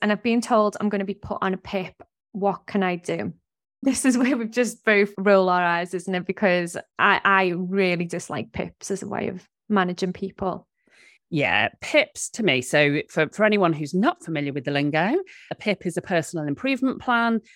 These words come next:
Speaker 2: which is generally part of a company's formal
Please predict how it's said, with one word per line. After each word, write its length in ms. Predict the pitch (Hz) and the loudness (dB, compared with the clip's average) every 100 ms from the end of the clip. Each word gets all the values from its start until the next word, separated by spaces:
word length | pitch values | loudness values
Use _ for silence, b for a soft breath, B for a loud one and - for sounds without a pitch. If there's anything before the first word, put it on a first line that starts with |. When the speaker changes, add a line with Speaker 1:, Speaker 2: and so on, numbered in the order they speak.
| b - | b -2
Speaker 2:
which 260 | 226 - | -2 0
is 360 | 208 190 180 - - 175 | 0 0 -2 -12 -12 -6
generally 540 | 214 185 175 151 156 | 0 0 0 -2 -4
part 440 | - - 135 135 - | -6 -8 -8 -8 -10
of 140 | 135 | -12
a 60 | 139 | -10
company's 500 | 151 143 147 139 - | -12 -8 -6 -6 0
formal 560 | 160 143 131 143 135 | 2 4 2 0 0